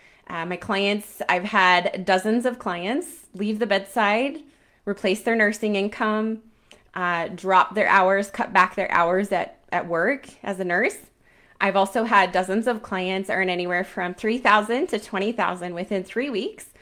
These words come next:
of launching while working with me. So it's so cool to see their results.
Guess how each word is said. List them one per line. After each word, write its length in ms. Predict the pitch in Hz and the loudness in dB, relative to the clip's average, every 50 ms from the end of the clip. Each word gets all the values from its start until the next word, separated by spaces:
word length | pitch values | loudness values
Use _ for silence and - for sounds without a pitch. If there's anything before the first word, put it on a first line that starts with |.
| _ _ _ _ - | _ _ _ _ 2
of 160 | 208 202 202 196 | 4 4 4 4
launching 460 | 180 170 175 208 - - 185 180 180 | 4 2 2 2 0 -4 -4 -4 -2
while 160 | 175 175 170 | -2 -2 0
working 280 | 175 185 185 - 202 185 | -2 -2 -4 -4 -6 -6
with 160 | 175 175 - | -6 -6 -8
me. 240 | 180 - - - 220 | -8 -8 -6 -8 -6
So 200 | - 226 208 208 | -4 -2 -2 -2
it's 120 | 214 - | -2 0
so 160 | - 214 233 | 0 0 0
cool 240 | 240 - 202 190 196 | 0 -2 -4 -4 -4
to 100 | - 208 | -4 -8
see 400 | 196 - - 180 175 175 190 - _ _ _ _ _ _ | -14 -12 -12 -12 -12 -12 -12 -14 _ _ _ _ _ _
their 560 | - 175 196 190 190 190 196 202 208 214 208 - | -6 0 4 6 6 6 6 6 4 0 -2 -6
results. 840 | - 180 190 185 190 - 165 151 113 - - - - - - - | -6 -4 -4 -4 -2 -2 -2 -2 -2 -4 -8 -14 -20 -20 -20 -20